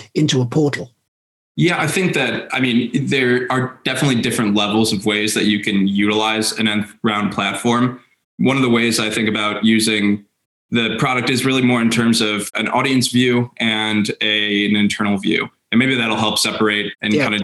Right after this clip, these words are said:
Speaker 2: discuss the value of, of having a, a platform like ours in place.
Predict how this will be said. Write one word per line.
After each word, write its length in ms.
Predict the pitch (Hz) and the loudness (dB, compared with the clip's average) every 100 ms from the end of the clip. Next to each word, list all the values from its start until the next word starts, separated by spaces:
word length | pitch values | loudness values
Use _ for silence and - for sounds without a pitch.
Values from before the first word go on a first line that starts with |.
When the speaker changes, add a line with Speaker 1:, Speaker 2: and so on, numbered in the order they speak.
| - _ - | -8 _ -6
Speaker 2:
discuss 340 | 107 120 107 | -4 -2 -2
the 80 | 113 | -2
value 420 | 107 107 104 104 | -2 -2 0 0
of, 120 | 104 - | 0 -2
of 100 | 110 | -4
having 320 | 117 107 104 | -2 -2 0
a, 100 | 107 - 110 | 0 -2 -4
a 240 | 107 98 - | -4 -6 -8
platform 420 | 110 107 107 104 | -6 -4 -2 0
like 140 | 104 | 0
ours 240 | 104 107 104 | -2 -2 -2
in 120 | 101 | -2
place. 480 | - 104 98 - | -2 -2 -2 -4